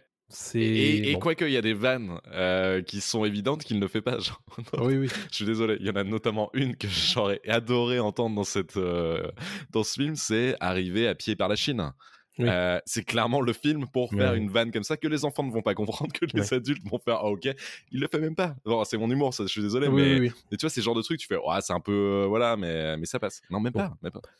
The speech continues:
Speaker 1: Il y a un truc que je voulais noter à ce sujet-là, c'est justement, tu parles de enfants, et cetera, et cetera, et, euh, personnes plus âgées.
Speaker 2: Mhm.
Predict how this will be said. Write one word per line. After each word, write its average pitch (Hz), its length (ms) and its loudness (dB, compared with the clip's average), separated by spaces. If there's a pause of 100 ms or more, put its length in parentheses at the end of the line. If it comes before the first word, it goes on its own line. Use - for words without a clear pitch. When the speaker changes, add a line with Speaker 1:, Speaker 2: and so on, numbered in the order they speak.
(180)
Speaker 1:
Il 123 60 0
y 120 60 4
a - 20 4
un 123 40 2
truc 190 200 0
que 127 120 2
je 104 100 0
voulais 98 160 4
noter 101 300 2
à 101 100 2
ce - 160 -6
sujet-là, 131 480 0
c'est - 160 -6
justement, 123 420 -2
tu 113 160 -4
parles 113 260 2
de 98 240 0
enfants, 117 540 -2
et 104 80 -6
cetera, - 320 -6
et 95 60 -2
cetera, 101 600 -4
et, 104 200 2
euh, 92 240 2 (580)
personnes 101 540 0
plus 98 520 0
âgées. 104 300 4 (240)
Speaker 2:
Mhm. 107 220 -2